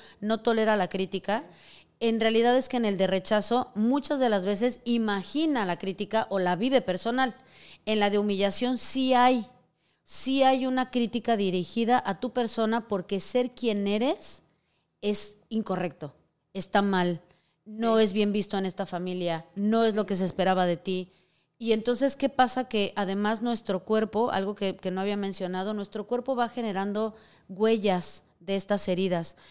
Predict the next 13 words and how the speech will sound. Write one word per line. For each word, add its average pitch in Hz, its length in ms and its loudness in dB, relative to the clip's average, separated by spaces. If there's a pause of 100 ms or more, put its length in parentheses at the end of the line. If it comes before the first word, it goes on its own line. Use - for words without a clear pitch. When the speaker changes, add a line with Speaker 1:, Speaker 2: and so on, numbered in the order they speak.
(220)
Speaker 1:
Y 233 120 2
una 269 140 4
de 262 80 4
las 196 200 0
huellas 220 600 0
de 185 140 0
la 180 80 0
herida 196 320 0
de 185 300 0
humillación 175 720 -4 (200)
es 208 200 -6
el 208 80 -2
sobrepeso 185 720 -4